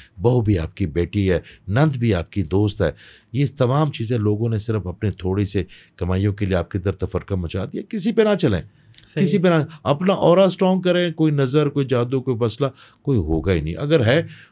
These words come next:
Speaker 1: तो उस एंटिटी को हम ख़त्म भी कर सकते हैं, इसमें
Speaker 2: सही।
Speaker 1: कोई रॉकेट साइंस नहीं।
Speaker 2: ठीक है, अभी आपने बात की कि इसको ख़त्म भी किया जा सकता है।
Speaker 1: सर।
Speaker 2: Uh, before we end this conversation, मैं ये जानना चाहूँगा कि एक शख्स,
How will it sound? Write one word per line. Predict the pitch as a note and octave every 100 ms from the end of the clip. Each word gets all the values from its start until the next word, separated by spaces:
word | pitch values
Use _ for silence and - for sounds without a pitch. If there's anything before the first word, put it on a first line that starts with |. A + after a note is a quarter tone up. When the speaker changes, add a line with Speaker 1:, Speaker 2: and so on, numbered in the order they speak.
| -
Speaker 1:
तो | F#3
उस | G3
एंटिटी | G3 G3 G#3+ A3
को | -
हम | G#3+
ख़त्म | B3+ B3+ A#3+
भी | A#3+
कर | D#3 F2+
सकते | - C#2 -
हैं, | E3
इसमें | D#3+ D3 C#3
Speaker 2:
सही। | C#3+
Speaker 1:
कोई | A3+
रॉकेट | D#4 E3 C#3+ A2
साइंस | E2 C2 -
नहीं। | -
Speaker 2:
ठीक | D#3 D#3
है, |
अभी | C#3 C#3+ D#3+ D#3+
आपने | D#3+ D3+ D#3
बात | D3 C#3
की | -
कि | D#3+
इसको | D#3 -
ख़त्म | D#3+ D3+ D3
भी | D3+
किया | C#3+ A#2+
जा | A#2 A2+
सकता | A2+ -
है। | F#2
Speaker 1:
सर। | - - - - - C3
Speaker 2:
Uh, | C#3
before | C3+ D#3+ F3+
we | F3+ C3+
end | D#3+
this | D3 C3+
conversation, | A#2+ A#2 C#3+ C#3+
मैं | D3+ D3
ये |
जानना | D3+ C3 C3
चाहूँगा | C3 B2 B2+ C3
कि | C#3 D3 -
एक | D3+ D3
शख्स, | - - C#3+ - - -